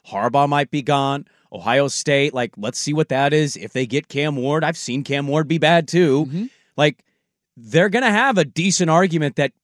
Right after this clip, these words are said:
Speaker 1: maybe we should be the favorite in this conference next year. And I just wonder where Duck fan team expectations are, whereas, like,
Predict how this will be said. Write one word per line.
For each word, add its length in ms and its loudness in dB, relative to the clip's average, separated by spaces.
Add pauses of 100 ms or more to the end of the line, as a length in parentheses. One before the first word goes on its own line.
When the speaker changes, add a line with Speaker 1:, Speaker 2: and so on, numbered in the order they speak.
(140)
Speaker 1:
maybe 440 0
we 180 0
should 160 -4
be 120 -4
the 60 -2
favorite 380 0
in 80 -2
this 180 0
conference 540 -6
next 320 -6
year. 260 -4 (720)
And 140 0
I 100 2
just 380 -2
wonder 300 -2
where 160 2
Duck 280 -2
fan 460 0 (680)
team 320 2
expectations 920 -2
are, 380 0 (380)
whereas, 460 4
like, 440 0